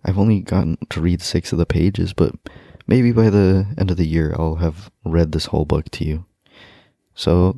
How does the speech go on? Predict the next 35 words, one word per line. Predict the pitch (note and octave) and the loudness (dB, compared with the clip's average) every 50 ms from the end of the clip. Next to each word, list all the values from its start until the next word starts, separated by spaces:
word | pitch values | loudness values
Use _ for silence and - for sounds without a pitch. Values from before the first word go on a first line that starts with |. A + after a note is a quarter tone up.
| - | -2
thank | - G2+ G2 G2 - | -2 -2 -2 0 0
you. | G2 G2+ G#2+ G#2+ - - - | 2 2 2 0 -4 -8 -4
I | - G2 | -2 0
hope | F#2+ F#2 F#2+ - - | 0 2 0 0 0
you | F2+ F#2 G2 | 0 2 2
enjoy | G2 F#2+ F#2+ - F#2+ F#2 | 2 0 0 2 4 4
your, | F#2 F#2 F#2 F#2 F2+ | 4 4 4 2 2
your | - - F#2 | 0 -4 -6
gift. | - - - E2+ F2+ - - - - - _ _ _ _ _ _ - - - _ _ - - _ _ _ - | -4 -2 0 0 0 0 -4 -12 -20 -20 _ _ _ _ _ _ -20 -20 -20 _ _ -20 -20 _ _ _ -6
Um, | E2 E2+ E2+ F2+ F2 E2+ E2+ E2+ E2+ F2 _ _ _ _ _ _ _ _ _ _ _ _ _ _ _ _ _ | -4 -2 0 0 -2 -2 -2 -4 -8 -10 _ _ _ _ _ _ _ _ _ _ _ _ _ _ _ _ _
it's | - - F2+ - - | -14 -14 -12 -12 -4
gonna | - G2+ F2+ E2 | 0 0 2 2
be | D#2 F2+ F2+ | 2 2 0
a | E2+ | 2
very | D#2+ F2 E2+ E2 E2+ E2+ F2 E2 E2 - _ _ - | 2 2 2 2 2 0 -2 -4 -6 -10 _ _ -4
long-lasting | - F#2 F2 F2 F2+ F2+ F2 F2 F2+ - - - F#2 F2+ | -2 0 2 2 2 0 0 0 -2 -2 -2 -2 -2 -2
gift. | E2 E2+ F2 E2+ - - - - - _ _ _ _ - - - - - - - - _ _ _ _ _ _ _ | 0 0 0 -2 -2 -6 -14 -20 -20 _ _ _ _ -20 -20 -20 -20 -20 -20 -20 -20 _ _ _ _ _ _ _
Uh, | - G#2 G2 F#2+ F#2+ F#2+ - | 0 2 4 4 4 2 0
I | - | 0
think | - F2+ A2+ | 0 0 2
I'm | B2+ A2+ | 2 2
gonna | G2 | 0
call | - - F2+ E2+ | 0 2 2 2
it | F#2 - | 2 0
the | - - | 0 0
Paisley | - G2 F#2+ G#2 G#2+ A#2 - | 2 2 2 0 0 -4 -6
Cast, | - - E2+ E2+ E2+ F#2 - - - _ _ _ _ _ _ _ _ _ - - - - - - _ _ - - | -4 -4 -4 -2 -4 -4 -8 -12 -20 _ _ _ _ _ _ _ _ _ -20 -20 -20 -20 -20 -20 _ _ -10 -6
'cause | - A2+ G#2 | -4 0 0
that's | F#2 E2+ - F2 | 0 0 0 0
what | E2 E2 | 0 0
I've | D#2+ D2+ | 0 0
been | D#2+ D#2+ D#2+ | -2 -2 -4
calling | D#2+ - D#2+ D#2 D#2 D#2 D#2+ | -2 -2 -2 -2 -2 -2 -2
it, | D#2+ - - - | -4 -4 -4 -2
but, | - D#2+ E2 E2+ - | 0 0 0 0 -4